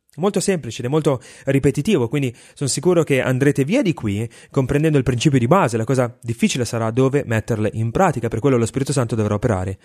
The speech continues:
in voi personalmente. Però Paolo prende i particolari che ha dato e ne fa una regola generale dal versetto diciassette al ventiquattro, e quindi questo è il principio generale, che ve lo annuncerò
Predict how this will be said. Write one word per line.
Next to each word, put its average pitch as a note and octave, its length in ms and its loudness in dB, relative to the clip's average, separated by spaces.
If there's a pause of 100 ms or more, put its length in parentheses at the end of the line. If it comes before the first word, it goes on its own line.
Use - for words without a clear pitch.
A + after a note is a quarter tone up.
(220)
in A2+ 180 0
voi F#2+ 160 -2
personalmente. C3 560 0
Però C3 180 2 (320)
Paolo A3 380 4
prende F#3 240 0
i D#3 40 0
particolari D#3+ 520 0
che D3+ 100 0
ha D3+ 60 0
dato G#3+ 320 2
e - 20 -2
ne E3+ 80 0
fa E3+ 120 0
una E3+ 180 -2
regola C3+ 280 2
generale B2+ 600 -2 (260)
dal B2 120 -2
versetto C3 280 -2
diciassette B2 400 -2
al A2 60 0
ventiquattro, C3 880 -2
e A#2+ 180 -4
quindi D3 200 0
questo C#3 320 2
è - 80 -4
il A#2+ 60 2
principio B2+ 300 -2
generale, G#2+ 360 -2
che A#2 100 0
ve A2+ 80 2
lo C3 60 2
annuncerò C#3+ 480 2